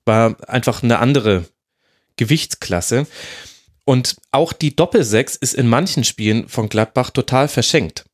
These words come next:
Also du, du brauchst sie gegen manche Gegner, aber bei manchen Gegnern ehrlicherweise auch nicht. Da könntest du eher mit einem Schalke-Ansatz, mit so zwei Achtern und einer Dreierkette dahinter, respektive Fünferkette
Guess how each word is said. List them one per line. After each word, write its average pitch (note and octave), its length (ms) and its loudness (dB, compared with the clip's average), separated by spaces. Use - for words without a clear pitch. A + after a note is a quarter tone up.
Also A#2+ 260 2
du, F#2+ 360 -10
du A#2+ 80 -4
brauchst C#3+ 420 2
sie G3 240 0
gegen A#2+ 220 2
manche E3 320 2
Gegner, F3 400 -2
aber A#2+ 180 2
bei G#2+ 140 2
manchen C#3+ 320 0
Gegnern C#3+ 320 0
ehrlicherweise C3+ 720 2
auch - 160 -4
nicht. F3 220 0
Da F#2 80 -4
könntest - 340 -2
du - 60 -2
eher C3 200 2
mit B2+ 300 -2
einem G#2 400 0
Schalke-Ansatz, D#3+ 1080 2
mit A2 160 2
so G#2+ 200 2
zwei A2 340 0
Achtern C#3+ 440 2
und B2 80 -2
einer A#2+ 160 0
Dreierkette C3+ 640 2
dahinter, C#3 420 4
respektive A#2 600 -2
Fünferkette E3+ 760 0